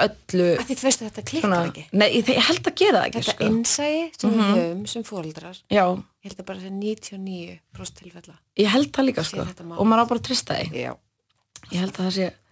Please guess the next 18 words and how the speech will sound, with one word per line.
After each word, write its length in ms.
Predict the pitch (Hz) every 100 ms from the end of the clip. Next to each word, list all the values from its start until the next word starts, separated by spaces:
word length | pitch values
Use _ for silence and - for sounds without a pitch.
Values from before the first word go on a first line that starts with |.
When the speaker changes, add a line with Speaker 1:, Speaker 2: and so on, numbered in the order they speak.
| _ _ _ -
Speaker 2:
Og 80 |
standa 240 | - 220 220
Speaker 1:
alveg 180 | 190 196
Speaker 2:
til 80 | 233
Speaker 1:
málið. 80 |
Speaker 2:
dæmis 220 | 240 240 240
ef 120 | 233
þú 160 | 233
veist 220 | 220 233 -
að 80 | 214
er 100 | 220 214
eitthvað, 300 | 220 214 208 _ _ _ _ _
þú 80 | -
veist, 160 | -
að 220 | - 196 185
hjá 140 | 196
barninu 300 | 190 185 175
þínu 280 | 170 165